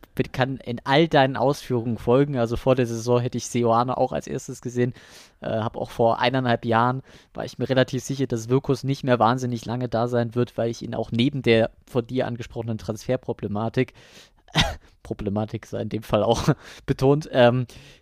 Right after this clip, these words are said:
dass ich ihn auch häufig kommunikativ in Interviews, in Pressekonferenzen einfach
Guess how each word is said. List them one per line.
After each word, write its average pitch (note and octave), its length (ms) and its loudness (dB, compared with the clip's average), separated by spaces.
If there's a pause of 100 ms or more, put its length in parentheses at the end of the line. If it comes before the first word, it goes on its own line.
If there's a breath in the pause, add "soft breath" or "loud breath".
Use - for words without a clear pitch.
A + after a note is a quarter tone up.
(100)
dass - 180 -2
ich - 120 -8
ihn C#3+ 120 -4
auch - 160 -2
häufig C#3 320 4
kommunikativ C#3 880 0
in - 100 -6
Interviews, C3 520 2
in B2+ 100 -6
Pressekonferenzen A#2+ 1000 -4
einfach A#2 460 -2